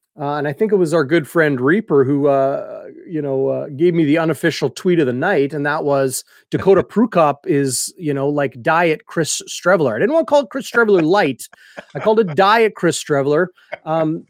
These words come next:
Speaker 1: you know, because the way he could run, you know, he
Speaker 2: Yeah.
Speaker 1: carried the ball six times for seventy-four yards.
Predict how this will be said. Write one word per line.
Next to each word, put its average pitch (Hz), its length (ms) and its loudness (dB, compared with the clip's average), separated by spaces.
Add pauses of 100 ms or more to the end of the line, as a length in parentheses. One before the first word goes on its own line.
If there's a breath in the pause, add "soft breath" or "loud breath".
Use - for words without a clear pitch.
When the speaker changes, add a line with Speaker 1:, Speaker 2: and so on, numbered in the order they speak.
(220)
Speaker 1:
you 170 100 2
know, 175 160 2
because 160 440 -2
the 165 80 4
way 202 260 4
he 269 160 2
could 175 240 -2
run, 143 360 -2 (140)
you 139 140 -2
know, 151 160 -2
he 160 140 -10
Speaker 2:
Yeah. 123 140 4
Speaker 1:
carried 226 120 0
the 233 60 -6
ball 190 200 -2
six - 420 -10
times 196 520 -2
for 160 120 -10
seventy-four 175 720 0
yards. 147 460 2